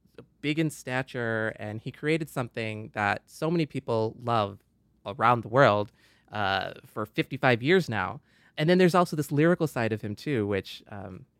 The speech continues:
I don't know, it's just something that's unexpected that whenever I, I, I, we get one of his quotes that's more lyrical, and I'm like, "Oh, that's, like, another,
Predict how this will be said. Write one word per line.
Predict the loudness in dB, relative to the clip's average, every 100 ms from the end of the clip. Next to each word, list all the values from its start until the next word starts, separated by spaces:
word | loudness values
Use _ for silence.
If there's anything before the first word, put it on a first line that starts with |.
| _
I | 2
don't | 4
know, | 4
it's | 2
just | -2
something | -2 0
that's | 0 0
unexpected | -4 -2 -2 -2 -2
that | -2 -2
whenever | 0 0 2
I, | 2
I, | 2 -2 -6 -6
I, | -12 -8
we | -4
get | 0 0
one | 0
of | -4
his | -6
quotes | -2 -2 -4
that's | -12 -6
more | -4
lyrical, | 0 0 -2 -6
and | -6
I'm | -8
like, | -8 -10 -8
"Oh, | -4 -4 -4
that's, | -6
like, | -6 -2
another, | 2 2 4 4 4